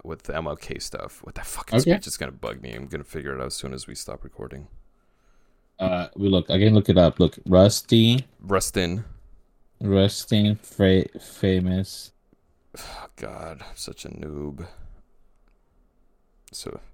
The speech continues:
Speaker 2: Uh,
Speaker 1: yeah, he was a civil
Speaker 2: this
Speaker 1: rights
Speaker 2: is to
Speaker 1: leader, but
Speaker 2: say
Speaker 1: I'm
Speaker 2: you, we
Speaker 1: thinking
Speaker 2: won
Speaker 1: you're
Speaker 2: our
Speaker 1: right,
Speaker 2: slice
Speaker 1: Ryan,
Speaker 2: of the
Speaker 1: sure.
Speaker 2: cake.
Speaker 1: <laughs> No,
Speaker 2: I don't know,
Speaker 1: not
Speaker 2: that's
Speaker 1: that one.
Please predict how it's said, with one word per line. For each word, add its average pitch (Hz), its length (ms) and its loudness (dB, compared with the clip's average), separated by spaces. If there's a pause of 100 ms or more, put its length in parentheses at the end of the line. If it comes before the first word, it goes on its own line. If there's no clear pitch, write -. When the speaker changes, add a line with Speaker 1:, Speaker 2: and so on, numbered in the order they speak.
(120)
Speaker 2:
Uh, 92 640 -4
Speaker 1:
yeah, 101 100 0
he 98 200 -4
was 160 140 -2
a 147 80 -4
civil 139 240 -4
Speaker 2:
this 104 60 0
Speaker 1:
rights 123 200 6
Speaker 2:
is 147 80 4
to 92 60 2
Speaker 1:
leader, 87 160 2
but - 60 -6
Speaker 2:
say 131 240 6
Speaker 1:
I'm 120 80 2
Speaker 2:
you, 120 100 4
we 104 60 -2
Speaker 1:
thinking 113 160 4
Speaker 2:
won 120 260 0
Speaker 1:
you're 117 100 0
Speaker 2:
our 113 80 2
Speaker 1:
right, 98 140 2
Speaker 2:
slice 110 320 2
Speaker 1:
Ryan, 104 100 -4
Speaker 2:
of 92 60 -6
the 98 60 -6
Speaker 1:
sure. 101 200 -4
Speaker 2:
cake. - 280 -6 (760)
Speaker 1:
<laughs> - 160 -4
No, 214 60 2
Speaker 2:
I 135 40 2
don't - 180 -2
know, 87 160 0
Speaker 1:
not 80 60 -6 (180)
Speaker 2:
that's - 40 -10
Speaker 1:
that 82 160 -8
one. - 160 -12